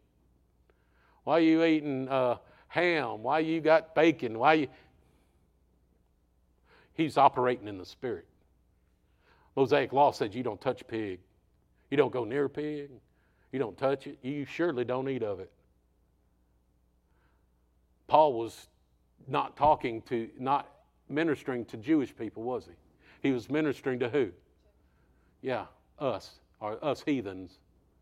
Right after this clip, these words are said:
us of the Gentile world. In other words, anybody,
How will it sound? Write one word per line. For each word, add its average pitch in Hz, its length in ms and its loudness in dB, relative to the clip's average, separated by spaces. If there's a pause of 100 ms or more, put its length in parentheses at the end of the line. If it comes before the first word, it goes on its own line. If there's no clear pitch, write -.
(540)
us 117 180 -8 (280)
of 110 160 -6
the 120 80 -2
Gentile 110 580 -6
world. 95 380 -10 (1900)
In 110 80 -12
other 113 160 -8
words, 110 240 -6
anybody, 120 420 -4